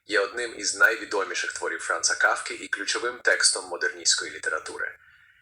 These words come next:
Історія Йозефа К, службовця банку, якого без жодних пояснень арештовують одного ранку,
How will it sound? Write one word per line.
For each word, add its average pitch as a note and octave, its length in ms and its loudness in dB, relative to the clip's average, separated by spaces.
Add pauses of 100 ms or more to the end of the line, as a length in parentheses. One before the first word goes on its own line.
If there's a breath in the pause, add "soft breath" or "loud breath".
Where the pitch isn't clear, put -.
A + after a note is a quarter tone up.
(120 soft breath)
Історія A#2+ 420 6
Йозефа G2+ 400 0
К, - 300 4
службовця - 540 0
банку, - 460 -2 (380 loud breath)
якого - 300 0
без - 160 -2
жодних - 320 -4
пояснень - 540 4
арештовують - 720 2
одного F2+ 340 -4
ранку, G2+ 480 -2